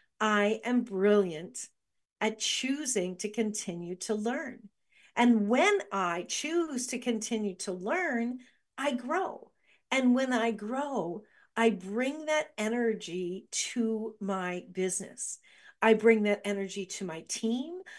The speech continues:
I bring that energy to my clients. And when I am doing that, I am creating greater in the world. Because when I'm showing up that way and I'm being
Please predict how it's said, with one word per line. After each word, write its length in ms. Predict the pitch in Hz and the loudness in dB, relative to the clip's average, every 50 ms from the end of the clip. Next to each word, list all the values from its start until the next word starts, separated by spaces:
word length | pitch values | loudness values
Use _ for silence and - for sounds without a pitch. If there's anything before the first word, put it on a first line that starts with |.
| - - - | -16 -4 0
I 100 | 208 220 | 2 2
bring 260 | 214 208 214 214 214 | 4 4 2 2 2
that 180 | 214 208 202 - | 2 0 0 0
energy 380 | 208 208 208 208 202 208 220 214 | -2 -4 -2 -2 -2 -2 -4 -4
to 220 | 214 - - 214 | -4 -4 -4 -2
my 180 | 202 190 190 190 | -2 0 -2 -2
clients. 1000 | - - - - 208 208 226 233 220 147 - - _ _ - - - - - - _ _ _ _ _ _ _ _ _ _ _ _ _ _ _ _ _ _ _ _ _ _ _ _ _ _ _ - | -4 -8 -6 -4 -2 0 0 0 -2 -2 -6 -12 _ _ -12 -10 -8 -8 -10 -10 _ _ _ _ _ _ _ _ _ _ _ _ _ _ _ _ _ _ _ _ _ _ _ _ _ _ _ 0
And 240 | 214 220 214 196 190 | 2 2 2 2 2
when 260 | 240 254 269 277 262 - | 4 4 4 2 0 0
I 120 | 247 254 | 2 2
am 200 | 247 240 226 220 | 4 2 2 0
doing 380 | 214 226 254 302 359 359 320 254 | -2 -4 -4 -2 -2 -2 0 0
that, 260 | 220 196 190 196 - - - | 0 0 0 -2 -4 -4 -4
I 180 | 226 233 240 | -2 -2 0
am 200 | 285 285 269 269 | -2 -2 -4 -6
creating 580 | 269 - - 277 247 226 214 208 208 208 214 220 | -8 -8 -6 -2 2 4 4 4 4 2 0 -2
greater 380 | 214 180 190 180 180 180 196 208 | -2 -2 0 0 2 2 0 -2
in 220 | 208 202 175 180 | -2 -4 -6 -6
the 80 | 185 185 | -6 -6
world. 540 | 196 233 277 339 359 311 - - - - - _ _ _ _ _ _ _ _ _ _ _ _ _ _ _ _ _ _ | -6 -6 -6 -6 -6 -8 -10 -14 -16 -18 -20 _ _ _ _ _ _ _ _ _ _ _ _ _ _ _ _ _ _
Because 500 | 269 269 262 - - 285 277 269 247 269 | -2 -2 -2 0 2 2 4 4 2 2
when 220 | 277 269 254 - - | 0 -2 -2 -4 -6
I'm 360 | - 254 302 359 392 392 381 359 | -2 2 4 4 4 4 0 -2
showing 420 | - - 330 285 269 247 233 226 | -2 -2 -2 -2 0 0 0 0
up 200 | 220 208 208 - | 0 -2 -2 -2
that 240 | 202 196 196 175 - | 0 0 0 0 0
way 320 | 202 202 190 196 190 - | 2 2 2 2 0 -2
and 200 | - 208 226 226 - | -4 -4 -4 -4 -2
I'm 360 | 214 226 247 302 311 311 285 | 0 2 2 2 2 0 -2
being 300 | 254 269 247 226 214 208 | -2 0 0 0 0 -2